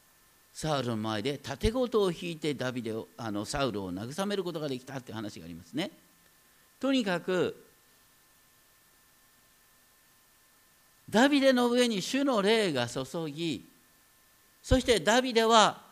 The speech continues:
賛美の歌を奏でた。その後、ペリシテ人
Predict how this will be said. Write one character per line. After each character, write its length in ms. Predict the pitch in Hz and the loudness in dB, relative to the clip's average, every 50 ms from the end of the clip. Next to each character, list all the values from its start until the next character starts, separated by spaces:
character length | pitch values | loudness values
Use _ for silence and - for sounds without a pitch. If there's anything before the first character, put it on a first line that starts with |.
| - _ _ | -20 _ _
賛 380 | - - - - 254 277 277 262 | -6 6 10 10 10 10 8 6
美 140 | 247 233 | 4 2
の 140 | 190 185 156 | 2 2 2
歌 260 | 143 - 208 220 202 | 2 2 0 0 0
を 100 | 135 107 - | 0 -2 -6
奏 160 | - 110 117 | -10 -10 -10
で 200 | 131 151 165 156 151 156 | -8 -8 -10 -10 -10 -10
た。 240 | - 143 143 135 135 - _ _ _ _ _ _ _ _ _ _ _ _ _ _ _ _ _ _ _ _ _ _ _ _ | -10 -10 -10 -10 -12 -16 _ _ _ _ _ _ _ _ _ _ _ _ _ _ _ _ _ _ _ _ _ _ _ _
そ 160 | - - 208 | -6 -2 0
の 80 | 233 240 | 2 2
後、 180 | 240 247 226 | 2 0 -2
ペ 160 | 170 185 190 196 | 0 0 0 0
リ 80 | 233 | 0
シ 60 | 226 | 0
テ 120 | - 262 254 | 0 0 0
人 400 | 226 240 233 226 214 196 156 | 0 0 0 0 -2 -4 -6